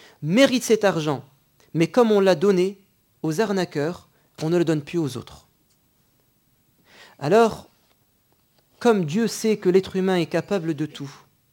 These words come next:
et son prophète également, ils nous ont donné le moyen, un moyen, je dis pas à cent pour cent fiable, mais au moins, au moins à quatre-vingts,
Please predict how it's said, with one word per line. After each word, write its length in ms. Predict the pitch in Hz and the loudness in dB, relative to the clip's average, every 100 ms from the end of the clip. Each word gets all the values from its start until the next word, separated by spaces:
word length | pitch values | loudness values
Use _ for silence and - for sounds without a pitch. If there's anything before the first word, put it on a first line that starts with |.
| _ _ _ _ _ | _ _ _ _ _
et 80 | - | -4
son 180 | - 240 | 0 -2
prophète 420 | - 190 208 190 | 0 -2 0 -4
également, 600 | 180 160 160 175 208 - - | -2 -2 -2 -2 -6 -10 -6
ils 160 | 202 | -4
nous 240 | 214 214 185 | -2 -2 0
ont 100 | 185 | 0
donné 420 | 180 180 156 151 _ _ _ _ - _ | 0 0 -2 -6 _ _ _ _ -20 _
le 160 | 151 170 | 0 2
moyen, 520 | 185 220 190 151 143 - _ _ | 4 4 4 2 -2 -14 _ _
un 120 | 220 | 4
moyen, 580 | 233 226 214 208 190 165 - _ _ _ _ _ | 4 4 2 2 -2 -4 -10 _ _ _ _ _
je 120 | 135 139 | -12 -6
dis 160 | 196 | -4
pas 160 | 202 214 | 2 2
à 60 | |
cent 220 | 185 220 214 | 2 -2 -2
pour 180 | 175 | -6
cent 140 | - 156 | -6 -6
fiable, 560 | - 220 208 139 117 - _ _ _ _ _ _ | -4 -2 -2 -4 -12 -14 _ _ _ _ _ _
mais 400 | 156 247 226 - _ _ | 0 2 2 -2 _ _
au 100 | 262 | 4
moins, 420 | 247 220 196 220 - _ _ _ _ _ _ _ - | 4 4 2 0 -10 _ _ _ _ _ _ _ -8
au 100 | 165 | -4
moins 380 | 156 165 202 - - | -2 0 -2 -4 -6
à 100 | 160 | -6
quatre-vingts, 720 | 147 - 165 - 180 180 170 | -4 -6 -6 -6 -4 -4 -6